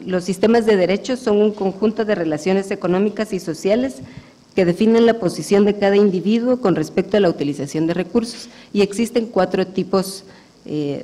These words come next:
de, este, de, de distintos tipos de propiedad.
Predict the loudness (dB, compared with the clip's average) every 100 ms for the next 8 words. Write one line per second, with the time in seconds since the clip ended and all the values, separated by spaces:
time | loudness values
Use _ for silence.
0 | -10 -4 -2 -2 -4 -4 -4 -4 -8 -6
1 | -4 -4 -6 -10 -12 -14 -20 _ _ -10
2 | -6 -6 -8 -14 -20 -20 -14 -10 -6 -4
3 | -4 -6 -4 -4 -4 -4 -2 0 0